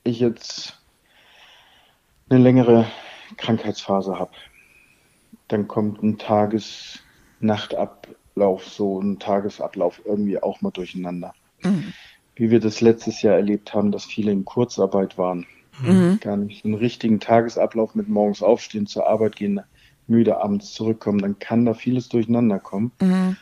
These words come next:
Speaker 1: Und dann ist vor Medikamenten eine Schlafhygiene auch nochmal wichtig, dass man versucht, nur zu schlafen oder sich hinzulegen, wenn man wirklich müde ist. Und das möglichst auch immer zur gleichen Zeit.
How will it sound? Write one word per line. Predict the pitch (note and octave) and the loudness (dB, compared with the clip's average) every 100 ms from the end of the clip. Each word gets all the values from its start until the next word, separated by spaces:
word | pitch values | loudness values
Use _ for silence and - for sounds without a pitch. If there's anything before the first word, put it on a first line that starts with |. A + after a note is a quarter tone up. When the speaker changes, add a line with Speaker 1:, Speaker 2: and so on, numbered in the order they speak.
| _ - | _ 0
Speaker 1:
Und | A2+ | 2
dann | G#2+ | 2
ist | - A2 - - _ | 0 -2 -4 -12 _
vor | _ - C#3 E3 | _ 0 4 4
Medikamenten | D#3+ C#3 A#2 A#2 A2 A2+ A2 A2+ | 4 0 0 2 4 4 2 -2
eine | G2+ F#2+ | -2 -4
Schlafhygiene | - F2 G#2+ - A#2 A#2+ A#2+ A2 G2 | -6 -4 -4 -2 -6 0 0 0 -2
auch | F#2+ - | -8 -10
nochmal | F2 E2+ - | -10 -12 -14
wichtig, | - - - | -20 -20 -20
dass | - G2 G#2+ | -18 -8 -4
man | G#2+ | -2
versucht, | A#2 A2+ C#3 D3+ _ _ _ _ - - - _ _ _ _ _ _ - | -2 0 -2 -2 _ _ _ _ -20 -20 -20 _ _ _ _ _ _ 4
nur | B2+ C3 B2+ | 8 8 6
zu | A#2 | -2
schlafen | G#2+ A2+ G#2+ G#2 G#2+ G2 - _ | 0 4 4 4 -2 -2 -14 _
oder | G#2+ G#2 | -12 -10
sich | G2 G2+ | -10 -6
hinzulegen, | A2 A2 - G#2 G#2 G2 G2 | -2 -2 -2 0 0 0 -2
wenn | G2 | -4
man | F#2 F2+ | -4 -8
wirklich | - - - | -14 -14 -2
müde | B2 E3 E3 | 2 2 0
ist. | D#3+ - _ _ _ - - _ _ _ _ | -2 -10 _ _ _ -20 -20 _ _ _ _
Und | A2 A2+ | -2 2
das | A2+ - | 0 2
möglichst | A#2 A2+ A#2 A#2+ A2 | 4 4 2 -4 -2
auch | F#2+ G#2+ | -2 -2
immer | G2+ G#2+ | -2 -4
zur | - G#2 | -4 -4
gleichen | G2 F#2 G2+ F#2+ | -2 -2 -6 -10
Zeit. | - E2 - | -10 -12 -14